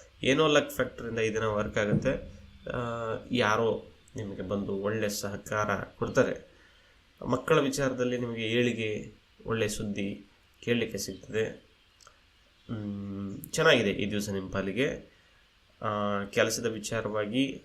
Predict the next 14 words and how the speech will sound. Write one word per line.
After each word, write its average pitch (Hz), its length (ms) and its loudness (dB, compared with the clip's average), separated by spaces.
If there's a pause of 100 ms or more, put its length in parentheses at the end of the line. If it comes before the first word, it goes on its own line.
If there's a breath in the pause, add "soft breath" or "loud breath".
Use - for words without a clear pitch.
ರವಿ 104 400 -4
ಮತ್ತು 107 360 -6
ಶನಿ 107 360 -4
ಇದ್ದಾರೆ, 104 540 -2 (920)
ಮಿಕ್ಸ್ಡ್ 123 560 -4
ರಿಸಲ್ಟ್ 104 720 -4
ಇರ್ತದೆ. 98 360 -2
ನಿಮ್ಮ 98 260 -2
ಕೆಲಸಕ್ಕೆ 98 560 -6
ಸಂಬಂಧಪಟ್ಟ 95 600 -8
ಹಾಗೆ 101 380 -2 (480 loud breath)
ಶ್ರಮ 123 360 0
ಜಾಸ್ತಿ 113 380 -2
ಇರ್ತದೆ, 107 680 -4